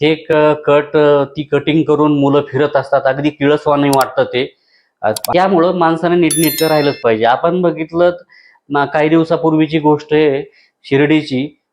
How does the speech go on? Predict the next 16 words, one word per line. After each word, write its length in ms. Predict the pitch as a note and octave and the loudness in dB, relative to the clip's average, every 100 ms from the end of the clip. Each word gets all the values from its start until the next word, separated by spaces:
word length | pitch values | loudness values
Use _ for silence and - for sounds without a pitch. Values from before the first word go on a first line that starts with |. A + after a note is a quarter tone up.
| _ | _
अ, 160 | A#2 A#2 | 0 0
भिक्षेकरी 640 | G#2 C3 - F#3 F3+ E3 | 0 -6 -2 0 2 2
जे 120 | E3+ | 2
होते 340 | F3 C3+ B2+ C3+ | 2 2 0 -2
त्या 180 | C3+ C#3 | 0 -2
ठिकाणाहून 520 | C3+ A#2+ C3+ C3+ C3+ | -2 -2 0 0 0
त्यांना 280 | C3 C3 C3 | -2 -2 -2
कसं 320 | - B2 C3 | -2 -2 0
उचलल्या 540 | B2 B2 - C3 C3 | 0 0 0 0 0
गेलं, 380 | A#2 A#2 A#2 A#2+ - - - _ | 0 2 2 2 -2 -20 -20 _
त्याच्यात, 280 | B2 C3+ C#3 - - _ | -4 -2 -4 -6 -20 _
अ, 220 | B2+ B2 B2 | 0 2 2
मग 140 | B2+ | -2
ते 300 | B2+ C#3+ C#3+ | -4 0 0
त्यांचा, 560 | C3+ C3+ B2+ B2 C3 C3+ | 0 -2 -4 -6 -2 2
अ, 360 | C3 B2 A2+ | 2 2 0